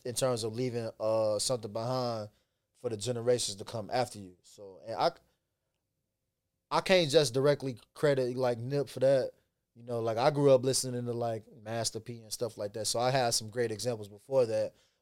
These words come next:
But to me, Nip was, like, a big reminder, like, come in here and do shit your way.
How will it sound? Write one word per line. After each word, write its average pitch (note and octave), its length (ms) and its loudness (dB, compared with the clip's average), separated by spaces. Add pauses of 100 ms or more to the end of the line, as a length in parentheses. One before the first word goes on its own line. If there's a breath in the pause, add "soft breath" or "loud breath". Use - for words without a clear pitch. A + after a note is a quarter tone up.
(140)
But A#2+ 340 0 (420)
to C3+ 100 -4
me, C3+ 320 -2
Nip C#3+ 260 0
was, A#2+ 140 -8
like, A#2 180 -6
a A2+ 60 -6
big A2 240 -6
reminder, A2+ 560 -4
like, A2 420 -4 (400)
come B2+ 220 -2
in B2 100 0
here B2 280 4
and A2 120 -6
do B2+ 140 -4
shit A#2 340 -2
your C3+ 160 4
way. G#2 260 -2